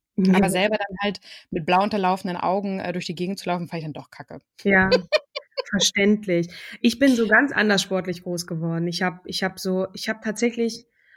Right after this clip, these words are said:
Speaker 1: obwohl ich eher so ein, so eine, so eine Pippi Langstrumpf, Ronja Räubertochter war, hab ich eher, ähm, s-, weibliche Sportarten betrieben. Also ich hab viel getanzt, Ballett,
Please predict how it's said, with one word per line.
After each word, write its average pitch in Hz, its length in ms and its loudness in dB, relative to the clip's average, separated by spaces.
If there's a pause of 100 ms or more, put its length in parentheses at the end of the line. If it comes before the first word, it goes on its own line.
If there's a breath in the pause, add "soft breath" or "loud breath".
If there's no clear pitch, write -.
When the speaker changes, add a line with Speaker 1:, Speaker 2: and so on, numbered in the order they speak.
Speaker 1:
obwohl 208 300 4
ich 226 160 0
eher 220 220 2
so 214 120 0
ein, 220 200 0
so 196 100 -4
eine, 202 500 0
so 196 120 -6
eine 196 120 -2
Pippi 196 260 -6
Langstrumpf, 233 600 -4
Ronja 202 460 -2
Räubertochter 226 720 -4
war, 226 200 0
hab 214 80 -6
ich 208 180 -4 (340 soft breath)
eher, 208 580 2 (240)
ähm, 196 380 -6 (140)
s-, 185 180 -12 (260)
weibliche 202 720 -2
Sportarten 165 600 -2
betrieben. 156 400 -8
Also 160 140 -6
ich - 80 -10
hab 170 80 -8
viel 202 160 -2
getanzt, 185 720 0
Ballett, 180 500 -2